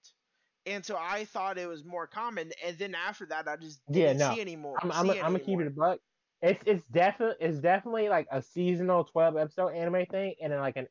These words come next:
Speaker 2: early eight, like, early nineties, late eighties trope. Like,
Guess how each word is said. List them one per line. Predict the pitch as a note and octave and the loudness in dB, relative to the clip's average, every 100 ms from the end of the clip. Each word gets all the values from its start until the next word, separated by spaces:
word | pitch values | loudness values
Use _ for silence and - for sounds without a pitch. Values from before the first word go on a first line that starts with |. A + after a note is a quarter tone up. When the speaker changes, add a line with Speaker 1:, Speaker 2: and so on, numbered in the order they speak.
| - | -2
Speaker 2:
early | D3+ F3 E3 D3 | 2 4 2 -2
eight, | D3+ D#3 D#3+ B2+ | -2 -2 -2 -4
like, | C3+ C3 | -4 -2
early | D3 E3 E3+ | 2 2 2
nineties, | D3+ D3 D3+ C3+ C3 | 0 -2 -2 -2 -2
late | C3 C3+ C3 | 0 -2 -2
eighties | C3 C3+ A#2+ A2+ _ _ _ _ _ _ | -4 -4 -4 -8 _ _ _ _ _ _
trope. | - C3 F#2+ _ _ _ _ - | 0 2 0 _ _ _ _ -2
Like, | C3 B2 | -2 -2